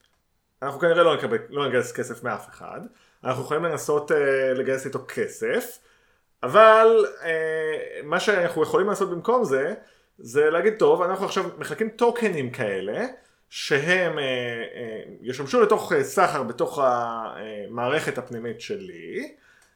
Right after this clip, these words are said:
ניתן לסחור איתם גם מול מה ש-, סל-, סליחה על המילה, אה, נקרא כסף אמיתי." זאת אומרת,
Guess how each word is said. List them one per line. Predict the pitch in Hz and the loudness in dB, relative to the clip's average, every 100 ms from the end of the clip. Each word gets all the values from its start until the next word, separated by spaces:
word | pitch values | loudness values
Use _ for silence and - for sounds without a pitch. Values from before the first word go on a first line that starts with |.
| _ _ _ _ | _ _ _ _
ניתן | 135 120 143 196 | -12 -2 0 4
לסחור | 202 - 175 | 2 2 0
איתם | 170 143 127 | 0 -2 0
גם | 151 156 | 0 2
מול | 160 156 - | -2 -2 -4
מה | 139 | -6
ש-, | 143 147 - | -6 -6 -10
סל-, | - 127 117 | -10 -8 -8
סליחה | - 127 120 156 | -8 -4 2 4
על | 151 | 4
המילה, | 139 139 156 151 - - _ - | 2 2 4 4 0 -14 _ -8
אה, | 123 123 120 120 | -2 0 0 -2
נקרא | 123 147 156 - | -4 2 4 4
כסף | 175 170 170 | 2 0 0
אמיתי." | 139 123 120 123 98 180 - _ _ _ | 0 -2 -4 -4 -4 -8 -16 _ _ _
זאת | - | -12
אומרת, | 120 127 | -4 -4